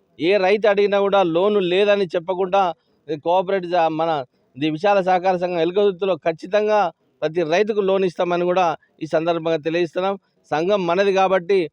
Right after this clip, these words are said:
మనందరం కూడా కష్టపడి రైతులందరూ కూడా మన, మన సంఘం అని ఖచ్చితంగా సంఘాన్ని సందర్శించి అందరూ కూడా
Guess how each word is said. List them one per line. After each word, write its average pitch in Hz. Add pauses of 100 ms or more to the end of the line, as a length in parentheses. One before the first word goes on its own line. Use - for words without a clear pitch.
(160)
మనందరం 165
కూడా 185
కష్టపడి 175 (140)
రైతులందరూ 175
కూడా 175 (460)
మన, 135 (320)
మన 139
సంఘం 190
అని 185
ఖచ్చితంగా 180 (160)
సంఘాన్ని 175
సందర్శించి 165 (420)
అందరూ 165
కూడా 185